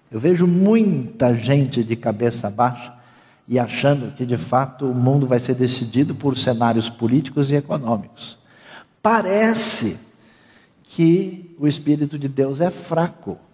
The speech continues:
Por quê? Tá rolando a perseguição, a igreja tá sofrendo, tem crente fugindo. E no meio dessa situação, a gente vai ver o Espírito de Deus com poder entrando em ação. E vai fazer o quê?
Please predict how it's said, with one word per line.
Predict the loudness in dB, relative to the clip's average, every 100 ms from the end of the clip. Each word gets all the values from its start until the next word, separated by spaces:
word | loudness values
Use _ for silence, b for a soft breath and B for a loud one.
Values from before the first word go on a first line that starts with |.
| _ _
Por | -2 -2
quê? | 0 -2 -2 -12 -20 -8
Tá | -4
rolando | 0 2 4 2
a |
perseguição, | 0 -2 0 -4 -4 -8 0 0 0 -6 -20 _ b b
a | -2 0
igreja | 2 0 0
tá | -4 -4
sofrendo, | -4 -8 -2 2 2 0
tem | -2 0 0
crente | 0 0 0 -2
fugindo. | -10 -4 -2 2 0 0 -10 -20 -20 b b
E | 0
no | 2 2
meio | 0 0 0 0 0 -2
dessa | 2 0 0 -6 -4
situação, | -4 0 0 0 0 0 0 -16 B B B B B -2
a | 0
gente | 2 2 2 -2
vai | 0 2 0
ver | 2 0 0
o | -2
Espírito | -6 -6 -4 0 2 0 -2 -2
de | -2
Deus | 2 2 2 -2 -10
com | -2 0 0
poder | 0 -2 2 0 2
entrando | -2 -4 2 2 2
em | 0
ação. | -2 -2 -4 -6 -12 -20 B B B B B
E | -2
vai | 0
fazer | 2 2 2
o | 2
quê? | 2 0